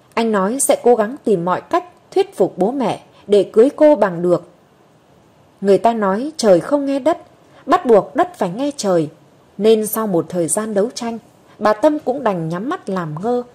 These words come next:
cho Toàn lấy Thảo. Ngày nhà trai mang lễ sang hỏi cưới Thảo, bà Tâm chỉ đi một ít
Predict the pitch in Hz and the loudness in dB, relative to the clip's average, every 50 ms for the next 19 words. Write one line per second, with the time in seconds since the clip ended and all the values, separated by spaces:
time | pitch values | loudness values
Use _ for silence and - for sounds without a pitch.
0 | _ _ _ _ - 226 220 - - 196 175 160 151 160 170 202 247 - - 214 | _ _ _ _ 0 0 2 2 2 0 0 -2 -2 -4 -4 -6 -6 -8 -10 -10
1 | 175 143 135 - _ _ _ _ _ _ _ _ _ _ _ _ _ _ _ _ | -8 -8 -10 -10 _ _ _ _ _ _ _ _ _ _ _ _ _ _ _ _
2 | _ _ _ _ _ _ _ - 202 214 208 196 190 190 196 185 180 - - 277 | _ _ _ _ _ _ _ -4 0 4 4 4 4 2 0 -2 -2 -2 -4 -4
3 | 285 277 285 285 285 277 262 247 214 226 302 - - 285 277 220 196 175 - - | -4 -2 -2 -2 -2 -2 -2 -2 -2 -2 -2 -4 -4 -6 -6 -6 -6 -6 -8 -6
4 | - 185 185 180 - 220 208 175 143 - - - _ _ _ _ _ _ _ _ | -4 -2 -2 -2 -4 -6 -8 -8 -8 -10 -12 -16 _ _ _ _ _ _ _ _
5 | _ _ _ - 202 180 165 - - 220 220 214 208 196 - 190 160 185 277 285 | _ _ _ -2 -2 -2 0 2 0 0 0 0 -4 -6 -8 -6 -4 -2 -2 0
6 | 220 175 151 - - - 339 381 | 0 -2 -4 -4 -4 -4 -6 -6